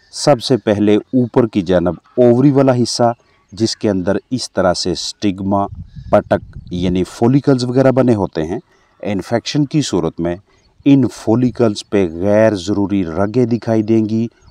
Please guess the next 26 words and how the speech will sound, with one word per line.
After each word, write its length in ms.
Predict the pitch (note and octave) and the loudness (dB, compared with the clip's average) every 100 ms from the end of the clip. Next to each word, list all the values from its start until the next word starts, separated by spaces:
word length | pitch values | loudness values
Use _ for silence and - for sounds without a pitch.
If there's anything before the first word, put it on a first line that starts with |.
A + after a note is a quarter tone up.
| - | -4
और 140 | F#2 | -2
ये 160 | F#2 F#2+ | 0 0
वक्त 340 | E2 F#2+ C3+ - | 0 -2 -2 -2
के 140 | C3 | -2
साथ 240 | - A#2+ - | 0 0 0
साथ 200 | - A#2 - | -2 -4 -6
सिकुड़ते 540 | - C3+ C#3 B2+ G#2 | -8 -6 -4 -2 -2
जाते 280 | D2 C#2 C#2+ | -2 -6 -6
हैं। 180 | D2 - _ _ _ _ | -10 -14 _ _ _ _
यहाँ 360 | F2 F#2 - A2 | -6 -4 0 -2
पे 180 | - A#2+ - - | 0 -4 -4 0
ओवा 280 | A2+ A2 C#3 | 2 4 4
बनते 340 | B2+ A#2+ B2 A#2 | 2 0 0 2
हैं, 200 | A#2+ A#2+ _ _ _ - | 2 -2 _ _ _ 4
उनके 320 | D#3+ C3+ C#3+ | 4 6 2
बनने 340 | A2+ A2 A#2 A#2 | 4 2 2 2
के 120 | G#2 | 0
बाद 300 | F#2 F#2+ D#2+ | 2 0 2
जब 240 | G2 F2+ - F2+ | 0 0 0 0
आगे 320 | F#2 F#2 G2+ - | 0 -2 -6 -4
अंडा 320 | G2+ G2 C3+ | -6 0 0
बनना 300 | C#3 D3 D3 | 2 2 0
शुरू 260 | C#3 D3+ B2+ | 0 0 0
होता 300 | G#2+ F2 D#2 | -2 -2 -6
है, 160 | D#2 G2+ _ _ _ _ | -6 -12 _ _ _ _
तो 80 | - | -2